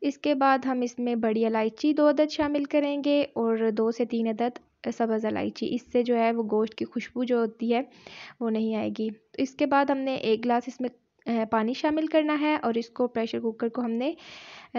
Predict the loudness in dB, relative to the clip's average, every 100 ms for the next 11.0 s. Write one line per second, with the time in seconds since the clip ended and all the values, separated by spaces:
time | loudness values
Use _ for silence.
0 | 0 0 -2 _ -2 0 2 0 0 0
1 | 0 -2 -4 -2 -4 -6 -14 -4 2 4
2 | 4 2 0 -2 -4 -4 -2 -4 _ -4
3 | -2 -2 -2 -4 -2 -2 0 -2 0 0
4 | 0 0 0 0 0 -2 0 0 2 0
5 | -2 2 0 2 -2 -2 -2 0 0 2
6 | 0 -6 -6 -2 0 -2 -4 -18 -20 -8
7 | -4 0 2 2 2 2 0 2 0 2
8 | 0 -2 -6 -6 -4 -4 -4 -4 -2 -4
9 | -4 -2 -4 -2 -2 0 0 0 -4 -8
10 | -2 0 0 -2 -4 -2 0 0 -2 -4